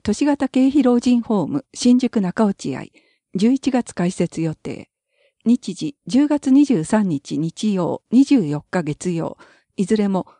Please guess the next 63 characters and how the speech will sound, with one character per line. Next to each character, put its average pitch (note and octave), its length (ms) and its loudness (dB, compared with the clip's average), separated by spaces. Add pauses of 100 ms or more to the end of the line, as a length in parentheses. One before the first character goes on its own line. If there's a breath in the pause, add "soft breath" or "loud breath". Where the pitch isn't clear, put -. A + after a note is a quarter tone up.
(140)
午 C#4+ 180 2
前 A#3 200 2
十 C4+ 220 2
時 G#3 120 -6
か D#3+ 140 -10
ら C#3+ 120 -8
十 A#3 200 2
二 C4 160 6
時 F#3+ 140 -2
ま D3+ 120 -2
で C#3+ 140 -10
と、 - 220 -10 (160)
午 C4+ 160 4
後 A#3+ 140 2
一 C4 220 0
時 C4 100 0
か C3 140 -6
ら B2+ 100 -10
五 G3 140 4
時 D#3+ 120 -4
ま C#3 160 -8
で。 - 160 -20 (1080)
会 A#3 180 -2
場、 G#3 400 -2
申 G3 160 2
し - 140 -16
込 F3+ 120 -2
み、 D3+ 160 -6 (400)
電 C4 260 4
話 C4+ 120 0
か A3+ 140 -6
フ A#3+ 100 -4
ァ - 20 -2
ッ - 40 -6
ク - 100 -20
ス、 - 220 -6 (100)
記 G#3+ 120 0
入 C4+ 200 6
例 D3+ 160 -2
の C#3+ 140 -10
通 E3+ 240 -2
り - 140 -12
記 - 140 -8
入。 C#3+ 220 -6 (180)
で、 E3+ 200 -6 (360 soft breath)
愛 D4 200 2
の G#3+ 140 2
家 D#3+ 240 -4
都 F3+ 140 -4
市 C4+ 120 -4
型 C#4 260 -2
経 B3+ 200 2
費 B3+ 140 2
老 A#3+ 180 4
人 A#3 220 0
ホ G3+ 220 -2
ー C#3 40 -4
ム、 D3 240 -8
新 B3+ 260 2
宿 B3 220 0
中 F#3+ 260 0
落 - 320 -4
合、 - 100 -10